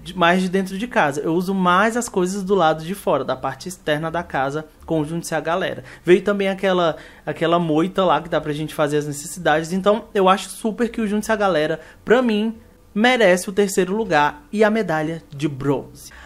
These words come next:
Agora vamos para o segundo lugar, gente. O segundo lugar, vocês vão ficar meio assim, sério? Sim, gente, eu uso bastante, eu gosto bastante das novidades que essa expansão trouxe, que é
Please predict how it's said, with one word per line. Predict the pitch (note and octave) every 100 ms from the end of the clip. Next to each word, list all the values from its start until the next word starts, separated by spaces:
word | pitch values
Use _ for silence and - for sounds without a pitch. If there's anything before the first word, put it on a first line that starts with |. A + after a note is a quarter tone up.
| -
Agora | C4 C#4+
vamos | C#4+ A#3+ A#3+ B3 C#4+
para | - A3+ A3 - -
o | A3 C#4
segundo | - - C#4 F#3+ C#3+ F3 G#3+ A3+ A#3
lugar, | A#3+ E3 C3 A#2+
gente. | B2+ B2 D#3
O |
segundo | - F#3+ G#3+
lugar, | A#3+ A3+ G#3 G#3+
vocês | B3 B3 B3
vão | B3
ficar | B3 B3
meio | A#3+
assim, | B3 B3 A3
sério? | - - C3 F3+ F3 C3+ - - - - _
Sim, | - G#3 D3
gente, | C#3 B2+
eu | D3+ D#3
uso | E3+
bastante, | E3 F3+ F#3+ F#3 F3+ G3
eu | F3
gosto | E3 E3+
bastante | E3 F3 F3+ E3+
das | D#3 D#3+
novidades | E3 F3 D#3+ D3+ D#3
que | - D3+
essa | D3+ -
expansão | - F#3 F#3 F#3 F#3+
trouxe, | F#3 D#3 D#3+ -
que | - A#3+
é | G3 G#3